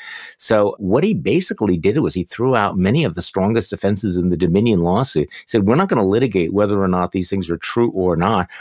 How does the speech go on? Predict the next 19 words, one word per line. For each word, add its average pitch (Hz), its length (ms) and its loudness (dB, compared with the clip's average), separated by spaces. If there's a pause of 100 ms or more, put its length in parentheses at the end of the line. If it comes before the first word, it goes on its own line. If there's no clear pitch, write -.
(200)
You 98 120 0
know, 98 240 0
just 113 180 -2
as 98 120 2
a 101 60 2
matter 104 360 2
of 82 160 -4
law, 92 500 2
these 92 160 -4
claims 120 380 0
that 95 220 -2
were 92 160 -2
made 104 180 0
on 92 160 0
Fox 98 380 -4
were 113 360 0
in 107 140 0
fact 92 380 -6
false." 123 800 -2